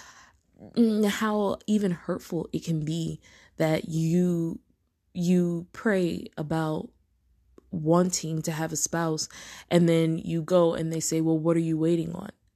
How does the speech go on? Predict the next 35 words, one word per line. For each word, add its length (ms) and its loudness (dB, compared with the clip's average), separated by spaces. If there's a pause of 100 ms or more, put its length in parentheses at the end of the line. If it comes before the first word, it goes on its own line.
(120)
Um, 460 0
God, 580 0
<laughs> 20 -12
like, 480 -2 (1040)
I, 240 2 (460)
that's 260 6
about 400 -2
it. 400 0
There's 260 2
nothing 560 2
else 260 -2
literally 440 0
that 120 -4
I'm 140 -4
waiting 340 -2
on. 240 -4
I'm 120 -2
just 180 -6
waiting 340 0
on 140 -2
him 400 -4 (380)
to 80 -6
actually 240 0
send 420 0
me 160 -2
the 80 -2
right 240 -4
person 480 -4
because 300 -2
I'm 140 0
done 200 -2
with 160 -2
the 80 -4
games. 560 -6
Like, 300 -2